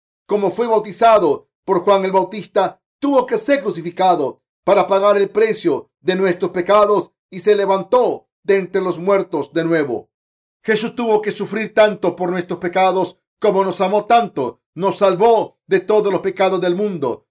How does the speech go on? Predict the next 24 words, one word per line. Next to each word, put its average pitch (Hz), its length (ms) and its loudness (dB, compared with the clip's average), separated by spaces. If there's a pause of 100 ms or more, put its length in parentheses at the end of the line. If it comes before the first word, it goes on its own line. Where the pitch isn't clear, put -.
No 196 220 0
fuimos 247 380 -4
salvados 180 520 0
por 175 200 -6
nuestros 180 320 -6
propios 185 560 -4
méritos, 185 560 -2 (140)
sino 185 360 -2
por 185 160 -4
Jesús. 180 540 -8 (540)
¿Le 196 120 2
han 220 140 4
pedido 254 320 2
al 262 80 0
Señor 220 400 0
que 208 120 -2
le 202 120 0
salve 185 440 0
alguna 170 320 0
vez? 220 320 -8 (540)
Incluso 262 540 -2
antes 269 340 2
de 175 80 0
pedírselo, 180 760 -2